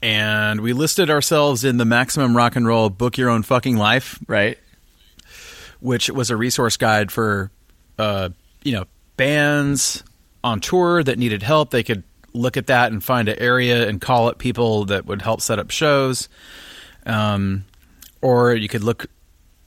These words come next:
Speaker 1: you could list yourself as a band in there and maybe get some,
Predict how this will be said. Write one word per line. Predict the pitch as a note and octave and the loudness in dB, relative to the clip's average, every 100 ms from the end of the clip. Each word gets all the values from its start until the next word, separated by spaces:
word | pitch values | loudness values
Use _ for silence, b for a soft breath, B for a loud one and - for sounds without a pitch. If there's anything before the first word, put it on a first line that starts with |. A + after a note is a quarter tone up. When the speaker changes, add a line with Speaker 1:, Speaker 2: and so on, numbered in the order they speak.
| - | -8
Speaker 1:
you | A#2 | -6
could | A2 | -2
list | A#2+ - | -2 -2
yourself | A2+ - A#2+ A#2 - - - | -2 0 0 0 -6 -16 -6
as | G#2+ G2 | -4 -4
a | |
band | F2+ A2+ B2 B2 | -2 0 2 2
in | A#2+ | 2
there | A#2+ A#2+ A#2+ A#2 A#2 | 2 2 2 2 0
and | A2 G2+ | -2 -2
maybe | G#2 G#2 | -2 -2
get | G2 G#2+ | -4 -4
some, | - A2 G2 F2+ | -2 -2 -2 -4